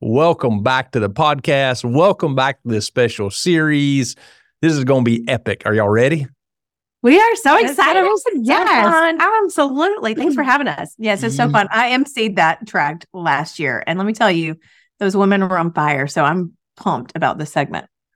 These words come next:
Speaker 1: I love it. This is gonna be awesome. It's gonna be so much fun, and it's so relevant right now. I was reading an article yesterday about the wealth transfer, the baby boomer generation. The wealth transfer is about to be enormous, shifting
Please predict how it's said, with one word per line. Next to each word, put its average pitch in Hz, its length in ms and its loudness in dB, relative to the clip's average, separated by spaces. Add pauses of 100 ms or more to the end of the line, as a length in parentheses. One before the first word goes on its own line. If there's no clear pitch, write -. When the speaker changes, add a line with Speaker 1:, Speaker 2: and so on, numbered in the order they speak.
Speaker 1:
I 113 160 0
love 117 380 2
it. 113 80 -4
This 139 160 0
is 160 100 -4
gonna 151 180 2
be 127 120 0
awesome. 127 340 0
It's 143 80 -8
gonna 175 100 -6
be 151 100 -2
so - 140 -4
much 143 220 -2
fun, 143 240 0
and 151 100 0
it's 151 200 -2
so 170 340 2
relevant 139 580 2
right 110 220 -2
now. 110 160 0
I 117 160 0
was 104 140 0
reading 147 400 2
an 135 80 0
article 131 480 0
yesterday 107 680 0
about 104 440 -2
the 107 80 0
wealth 120 400 0
transfer, 101 800 -2 (500)
the 110 80 -4
baby 120 520 -2
boomer 127 340 0
generation. 107 720 -2
The 98 80 0
wealth 110 320 -2
transfer 113 680 -2 (220)
is 110 180 -4
about 104 320 -2
to - 100 -12
be 101 300 -4
enormous, 113 840 0 (520)
shifting 143 720 -2